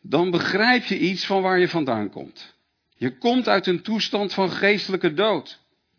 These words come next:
Je komt uit een toestand van rebellie,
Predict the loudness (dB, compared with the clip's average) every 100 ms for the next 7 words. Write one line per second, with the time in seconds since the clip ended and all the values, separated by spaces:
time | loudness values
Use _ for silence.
0 | _ _ _ _ -6 -4 0 0 2 0
1 | 0 -2 -2 -2 0 -2 0 2 2 2
2 | 2 2 2 2 0 -2